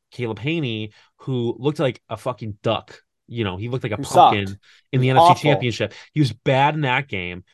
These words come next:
Speaker 1: but they all wanted to go to him, right? And then we get off to a seven and three start. Jay Cutler breaks his hand making a tackle against the Chargers, and the Bears go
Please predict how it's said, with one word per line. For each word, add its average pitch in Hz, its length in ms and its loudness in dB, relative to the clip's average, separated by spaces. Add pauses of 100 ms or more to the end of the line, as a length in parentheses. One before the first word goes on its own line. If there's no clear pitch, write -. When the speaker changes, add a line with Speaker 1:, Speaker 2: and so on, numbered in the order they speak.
(120)
Speaker 1:
but 117 160 -8
they 139 220 -2
all 151 420 -2
wanted 170 200 -2
to 156 40 -6
go 156 180 -2
to 143 200 -2
him, 87 120 -14 (220)
right? 113 300 -6 (280)
And 120 140 -6
then 127 340 -4
we 131 220 -8
get 143 140 0
off 139 300 -2
to 131 160 -4
a 117 40 -2
seven 139 280 -6
and 135 60 -6
three 147 140 -8
start. 107 400 -8 (560)
Jay 147 140 0
Cutler 170 240 0
breaks 139 260 -2
his 151 100 -8
hand 123 440 -6 (180)
making 120 240 -6
a 110 40 -4
tackle 107 440 -2
against 107 280 -4
the 117 60 -20
Chargers, 92 600 -6 (760)
and 117 460 -2 (500)
the 123 120 -4
Bears 127 380 2
go 110 600 2